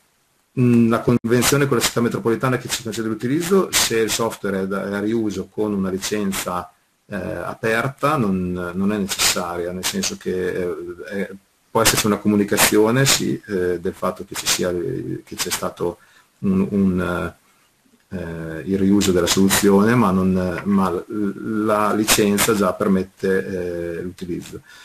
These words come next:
Eh, una, le linee guida dicono che nel caso in cui chi, eh, ha la soluzione poi faccia delle modifiche, eh,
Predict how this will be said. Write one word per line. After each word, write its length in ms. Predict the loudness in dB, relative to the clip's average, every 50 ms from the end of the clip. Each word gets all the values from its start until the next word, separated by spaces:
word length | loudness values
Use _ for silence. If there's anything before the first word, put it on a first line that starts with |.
| -20 _ _ _
Eh, 140 | -6 -4 -2
una, 340 | 0 2 2 2 2 0 -2 -8 -10 -8 -4
le 160 | 0 2 2
linee 220 | 4 4 4 4 4
guida 320 | 4 4 4 4 4 2
dicono 380 | 0 0 0 0 2 2 0 0
che 320 | 0 2 2 4 2 2 0
nel 160 | -4 -6 -4
caso 280 | -2 -2 -2 0 0 -2
in 120 | -4 -4 _
cui 440 | -2 -2 0 2 2 2 0 -2 -6
chi, 400 | -10 -8 -4 -4 -2 -2 -2 -4
eh, 240 | -4 -4 -4 -2 -4
ha 220 | -4 -2 -2 -2
la 80 | -2 -2
soluzione 640 | -2 -2 -2 -2 -2 -2 0 2 2 2 2 2 2
poi 160 | 2 0 0
faccia 260 | 0 -2 -2 0 2
delle 140 | 2 4 4
modifiche, 720 | 4 4 4 2 0 -2 -4 -4 0 0 0 0 0 -6 _ _ _ _ _ _ _ _
eh, 720 | -12 -8 -6 -4 -4 -4 -4 -4 -4 -6 -6 -6 -8 -10